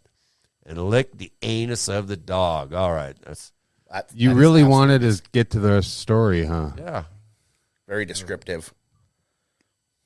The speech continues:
Speaker 3: What, would you watch that video,
Speaker 2: I
Speaker 3: Sean?
Speaker 2: sure as
Speaker 1: No.
Speaker 2: hell wouldn't.
Speaker 3: There's two Seans.
Speaker 1: No,
Speaker 3: You're
Speaker 1: I
Speaker 3: Sanchez.
Speaker 1: Yeah.
Speaker 3: Okay.
Speaker 1: Sanchez wouldn't either.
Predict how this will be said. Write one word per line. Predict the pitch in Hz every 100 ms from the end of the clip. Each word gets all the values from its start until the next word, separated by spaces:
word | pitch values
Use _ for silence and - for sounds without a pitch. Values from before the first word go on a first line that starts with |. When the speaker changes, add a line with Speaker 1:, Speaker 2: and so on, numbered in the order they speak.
| _ _
Speaker 3:
What, | - 104 - - _ _ _
would | - 98
you | 110
watch | 113 117 -
that | 120
video, | 107 117 117 113
Speaker 2:
I |
Speaker 3:
Sean? | - 113 117
Speaker 2:
sure | 117
as | 110
Speaker 1:
No. | 147 110
Speaker 2:
hell | 95
wouldn't. | 98 90 87 _ _ _ _ _ _ _ _ _
Speaker 3:
There's | 104 -
two | 113
Seans. | 98 92 80 76 71 _
Speaker 1:
No, | -
Speaker 3:
You're | 104
Speaker 1:
I |
Speaker 3:
Sanchez. | 120 104 101 90 78 71
Speaker 1:
Yeah. | 104 85 - _ _ _ _ 101
Speaker 3:
Okay. | 85 69 _ _ _ _ _ _ _ _ _ _ _
Speaker 1:
Sanchez | - 113 110 120 92
wouldn't | 101 92 90
either. | 87 73